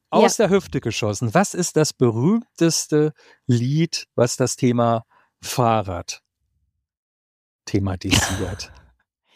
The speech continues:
Speaker 1: Okay, da hast du mich jetzt.
Speaker 2: Ich sag jetzt
Speaker 1: Mm.
Speaker 2: nur Bicycle, Bicycle.
Speaker 1: Ah ja,
Speaker 2: I
Speaker 1: warte.
Speaker 2: want to
Speaker 1: I
Speaker 2: ride
Speaker 1: want to
Speaker 2: my
Speaker 1: ride my bicycle.
Speaker 2: Quizfrage.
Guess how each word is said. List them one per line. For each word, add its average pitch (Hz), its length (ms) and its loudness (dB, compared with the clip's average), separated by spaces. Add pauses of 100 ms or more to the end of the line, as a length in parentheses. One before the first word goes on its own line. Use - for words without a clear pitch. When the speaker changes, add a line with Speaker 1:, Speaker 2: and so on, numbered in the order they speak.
(1300)
Speaker 1:
Okay, 190 540 0
da 202 160 0
hast 202 240 -2
du 190 60 -2
mich 185 240 0
jetzt. - 420 -2 (220)
Speaker 2:
Ich 226 160 4
sag - 160 2
jetzt 226 200 0
Speaker 1:
Mm. 170 40 0
Speaker 2:
nur 151 240 2 (400)
Bicycle, 160 1080 0 (320)
Bicycle. 185 1080 0 (640)
Speaker 1:
Ah 233 140 2
ja, 196 240 2
Speaker 2:
I 120 240 2
Speaker 1:
warte. 277 500 0 (480)
Speaker 2:
want 127 320 0
to 143 200 0
Speaker 1:
I 214 140 2
Speaker 2:
ride 214 140 2
Speaker 1:
want 220 180 2
to 233 80 -4
Speaker 2:
my 226 80 2
Speaker 1:
ride 214 260 2
my 233 240 0 (120)
bicycle. 208 1000 -4 (340)
Speaker 2:
Quizfrage. 98 720 -2